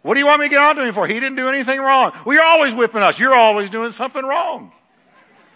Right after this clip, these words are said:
But it's not fair. He never gets the belt. He never does anything wrong. I'd like to whip him, but I can't. He never does anything wrong.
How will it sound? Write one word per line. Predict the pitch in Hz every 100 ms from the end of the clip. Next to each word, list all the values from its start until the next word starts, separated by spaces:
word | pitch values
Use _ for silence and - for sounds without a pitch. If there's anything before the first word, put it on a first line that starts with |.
| _ _ _ _ _ _ _ _ -
But | 247
it's | 254
not | 302 294
fair. | 302 302 254
He | 277
never | 330 330 302
gets | 220 202 -
the | 160
belt. | 156 127
He | 147 208 170 170
never | 165 175
does | 175 190 190
anything | 233 247 277 277
wrong. | 277 285 220 -
I'd | 175
like | 170 247 311
to |
whip | 294 254
him, | 277
but | 247
I | 240
can't. | 226 208 147 - _ _ _ _ _ _ _ _ _ _ _ -
He | 147
never | 131 135 135
does | 127 113
anything | 123 160 185 180
wrong. | 196 269